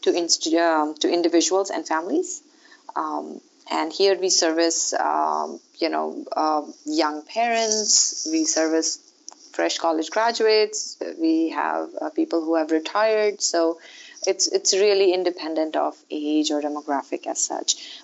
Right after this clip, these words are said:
Um, so a wealth product line is something we launched in two thousand sixteen. It took us a year and a half to build this product. And we are integrated with multiple brokers. So we are an independent advisor. We are not affiliated with a broker. So again, we try to align our interests with the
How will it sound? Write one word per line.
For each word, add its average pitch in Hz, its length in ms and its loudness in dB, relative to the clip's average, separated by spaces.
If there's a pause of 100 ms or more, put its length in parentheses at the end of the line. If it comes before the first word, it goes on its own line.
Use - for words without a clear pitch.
Um, 147 240 -6
so 165 140 6 (240)
a 175 100 2
wealth 214 280 0
product 202 320 0
line 185 220 -2
is 175 100 -8
something 165 280 -10
we 170 100 -2
launched 156 420 -6
in 165 100 -4
two 160 140 -4
thousand 156 260 -4
sixteen. 156 640 -8
It 156 140 -14
took 156 160 -6
us 160 100 -4
a 156 60 2
year 156 140 2
and 147 120 -4
a - 20 -6 (140)
half 147 180 -4 (120)
to 151 100 -4
build 151 220 -2
this 151 140 -2
product. 151 560 -2 (500)
And 151 380 -2
we 165 120 4
are 156 80 2
integrated 160 680 0
with 165 140 2
multiple 160 440 0
brokers. 156 580 2 (140)
So - 80 -14
we 160 80 4
are 160 80 2
an 160 180 0
independent 170 540 0
advisor. 151 640 0
We 156 80 -4
are 151 120 -6
not 160 60 -2
affiliated 156 640 2
with 147 120 0
a 151 120 0
broker. 147 420 0
So 147 240 0 (380)
again, 170 220 2
we 160 80 4
try 165 240 2
to 165 100 -2
align 160 380 0
our 156 140 0
interests 151 420 0
with 151 120 0
the 151 60 2